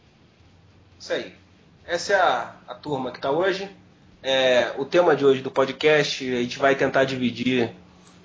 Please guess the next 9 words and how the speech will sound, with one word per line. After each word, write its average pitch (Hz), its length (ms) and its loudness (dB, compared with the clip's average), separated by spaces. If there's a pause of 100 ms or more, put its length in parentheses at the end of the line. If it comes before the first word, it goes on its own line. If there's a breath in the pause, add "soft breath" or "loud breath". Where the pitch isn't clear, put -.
(140)
em 110 340 0 (560)
duas 131 380 4
partes 123 500 2
aí, 135 200 0
tentar 135 380 0
no, 131 180 -2
no 123 280 -4
próximo 147 460 2
podcast 139 760 -2